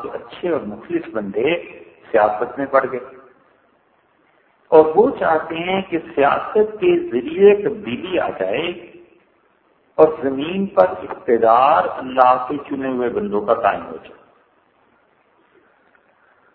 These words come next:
اس سے ہمیں بحث نہیں ہے کہ آج سیاست میں کیا ہو رہا ہے، لیکن کچھ اللہ کے بندے اس میدان کو سمجھتے تھے مناسب اور اس میں لگ گئے، اب بھی کام کر رہے ہیں۔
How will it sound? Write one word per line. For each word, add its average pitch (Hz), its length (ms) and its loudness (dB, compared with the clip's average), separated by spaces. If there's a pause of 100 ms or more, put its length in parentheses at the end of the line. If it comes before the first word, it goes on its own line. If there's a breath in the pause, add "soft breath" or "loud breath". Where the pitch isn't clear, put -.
(180)
اس - 160 -8
سے 208 80 2
ہمیں 202 220 0
بحث 196 380 4
نہیں 208 140 -4
ہے 190 140 -2
کہ 160 80 2 (140)
آج 139 80 4 (120)
سیاست 117 440 0
میں 110 80 -8
کیا 101 200 0
ہو 82 180 -4
رہا - 80 -12
ہے، - 100 -20 (520)
لیکن 160 280 -2
کچھ 202 180 0
اللہ 147 320 0
کے 127 120 -8
بندے 110 320 -2 (840)
اس - 180 -8
میدان 143 460 2
کو 160 160 -2
سمجھتے 120 420 -4
تھے 180 140 -6
مناسب 131 540 0
اور 123 80 -6
اس - 220 -14
میں 180 100 -4
لگ 180 220 -2
گئے، 190 140 0
اب 175 160 -6
بھی 208 160 -10
کام 147 280 0
کر 135 180 0
رہے 131 220 -2
ہیں۔ 143 100 -2